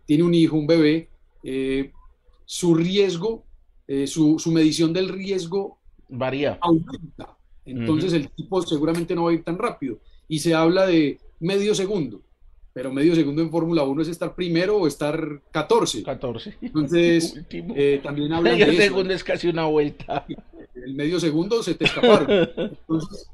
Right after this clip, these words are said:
Speaker 1: entonces hablan de temas como ese, que son tan difíciles. Ahora, esto no se puede generalizar, pero sí ha-, hay esa tendencia, y vienen haciendo estudios desde hace diez, quince años, y llegaron, por ejemplo, a ese tipo de conclusiones que todavía están en el estudio abierto,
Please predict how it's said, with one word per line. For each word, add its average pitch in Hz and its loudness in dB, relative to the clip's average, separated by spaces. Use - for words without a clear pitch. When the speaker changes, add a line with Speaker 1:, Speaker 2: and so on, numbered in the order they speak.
Speaker 1:
entonces 160 -4
hablan 196 -2
de 165 0
temas 180 -4
como 147 -6
ese, 170 -4
que 147 -4
son 151 -6
tan 214 -2
difíciles. 160 0
Ahora, 143 2
esto 151 -4
no 151 2
se 147 2
puede 151 2
generalizar, 127 -4
pero 190 4
sí 190 -2
ha-, 147 -8
hay 170 4
esa 185 -2
tendencia, 139 0
y 117 -10
vienen 151 -2
haciendo 139 -4
estudios 165 2
desde 127 -6
hace 151 -2
diez, 160 2
quince 147 -2
años, 160 -2
y 143 -10
llegaron, 147 0
por 156 -4
ejemplo, 135 -2
a 160 0
ese 160 -2
tipo 165 -4
de 143 0
conclusiones 139 0
que 131 -10
todavía 123 -4
están 139 -2
en 139 -2
el 120 -4
estudio 135 -2
abierto, 165 2